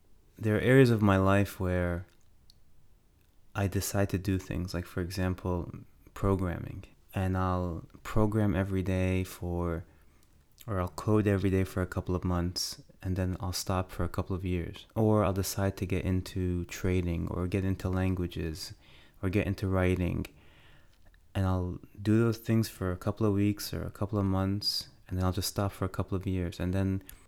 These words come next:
I'll come back to those same things years later and start from almost the same place and go through that same process over and over again. And I have,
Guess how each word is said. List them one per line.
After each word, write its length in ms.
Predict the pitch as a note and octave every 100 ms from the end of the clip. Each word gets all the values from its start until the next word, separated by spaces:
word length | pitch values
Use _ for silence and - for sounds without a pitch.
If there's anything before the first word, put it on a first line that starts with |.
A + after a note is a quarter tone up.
| -
I'll 280 | G2+ F#2+ F#2+
come 220 | - G#2
back 280 | G2+ G#2 G#2+
to 120 | -
those 380 | G#2 G#2+ G#2+ - - -
same 560 | - - A2 A#2+ A#2+
things 680 | A#2 G2+ F2+ E2+ F2+ - -
years 300 | F#2 G2 F#2+
later 320 | F#2+ G2 G#2+
and 260 | G#2+ F#2 F2
start 480 | - G2 F#2+ F#2 - -
from 440 | - - F2+ F2+ F2
almost 300 | F#2 F#2 -
the 80 | -
same 240 | G2+ G2
place 560 | - F#2 F#2+ - - - - - - - -
and 120 | F2+
go 140 | F#2
through 140 | F#2 F#2+
that 120 | C2
same 360 | - F#2+ F#2 F#2
process 500 | - F2 - F#2+ -
over 280 | F2+ F2 F2+
and 100 | E2+
over 280 | F2 E2+ F2
again. 340 | E2+ F2 E2
And 140 | F2+ F2+
I 40 |
have, 420 | F2+ G2 G2+ F#2+